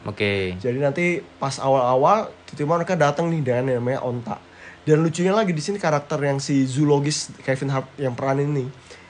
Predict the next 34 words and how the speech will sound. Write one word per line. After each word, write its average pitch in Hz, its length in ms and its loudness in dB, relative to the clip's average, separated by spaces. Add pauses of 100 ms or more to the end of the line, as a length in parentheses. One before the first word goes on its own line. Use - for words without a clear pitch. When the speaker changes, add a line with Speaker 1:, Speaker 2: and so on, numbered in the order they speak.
(360)
Speaker 2:
eh, 131 480 2
bener-bener 165 360 0
berasa 185 340 0
kayak 180 400 -4
ngedapetin 160 520 2
banget 175 260 0
bahwa 135 420 2
dia 147 160 0
ngelola 156 320 2
karakternya 151 480 -6
sebagai 139 320 -4
seorang 135 320 -6
orang 139 240 -4
tua, 175 220 -4 (300)
cara 165 200 -6
ngomongnya 170 440 0
pelan. 170 420 -2 (320)
Dia 165 140 0
punya 220 180 6
knowledge 196 400 2 (120)
banyak 151 260 2
banget, 143 280 -2
tapi 220 280 -8
dia 254 180 -4 (680)
justru 160 340 -4
gagal 147 380 2
menyampaikan 147 480 0
hal-hal 170 360 0
penting 156 280 -2
di 104 80 4
Speaker 1:
Iya. 98 160 4
Speaker 2:
saat-saat 117 320 2
krusial 147 400 0
ya. 113 160 -2